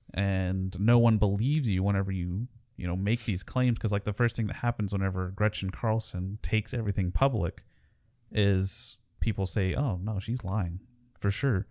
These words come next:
I spent tons of time with, uh, Roger Ailes. He never made a move on me." And so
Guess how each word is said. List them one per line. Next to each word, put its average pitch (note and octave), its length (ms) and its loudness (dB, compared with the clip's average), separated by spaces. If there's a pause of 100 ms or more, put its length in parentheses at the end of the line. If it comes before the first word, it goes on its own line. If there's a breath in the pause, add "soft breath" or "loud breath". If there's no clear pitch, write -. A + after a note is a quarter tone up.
(520)
I A2 160 0
spent G2+ 300 2
tons D3 240 2
of G2+ 80 -2
time E2+ 320 -4
with, E2+ 440 -6 (380)
uh, D#2 280 -4
Roger G2 320 0
Ailes. A2+ 220 2
He C#3 100 -4
never G2+ 220 0
made G#2 160 0
a G2+ 60 0
move A#2+ 200 2
on F#2+ 160 0
me." A2+ 280 2 (680 soft breath)
And G2+ 300 2
so G2+ 560 2